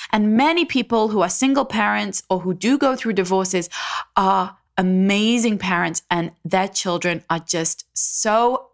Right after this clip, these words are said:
lucky and emotionally stable and healthy. Absolutely. But having said that, marriage can be an incredible gift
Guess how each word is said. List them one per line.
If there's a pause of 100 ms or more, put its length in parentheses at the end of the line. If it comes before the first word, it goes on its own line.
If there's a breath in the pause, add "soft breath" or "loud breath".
lucky
and
emotionally
stable
and
healthy. (560 loud breath)
Absolutely. (1000 soft breath)
But (160)
having
said
that,
marriage
can
be
an
incredible
gift